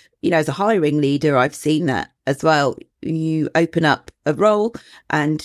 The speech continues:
you know, the slate will be, you know, ninety-five percent male applicants, even at that,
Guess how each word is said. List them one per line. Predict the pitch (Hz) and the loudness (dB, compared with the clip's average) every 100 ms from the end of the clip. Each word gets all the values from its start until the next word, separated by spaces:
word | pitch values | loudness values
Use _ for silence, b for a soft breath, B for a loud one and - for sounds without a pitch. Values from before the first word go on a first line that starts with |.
| - | -8
you | - 170 | -4 -2
know, | 143 | -2
the | 123 | -4
slate | - 175 165 - - | -2 0 0 -2 -2
will | 160 147 | -2 0
be, | 160 151 151 147 _ - | 2 2 2 0 _ -6
you | 190 | -2
know, | |
ninety-five | 151 170 160 - 160 - 147 147 - - | 0 0 0 -2 -4 2 4 2 -2 -10
percent | - 147 135 - | -4 0 0 -2
male | 151 147 143 143 - - | -2 0 2 0 -2 -4
applicants, | 170 - 151 - 101 71 - - | -6 -6 -8 -4 -6 -6 -10 -2
even | 170 165 156 135 | 0 2 0 0
at | - 165 | -2 0
that, | 147 | 0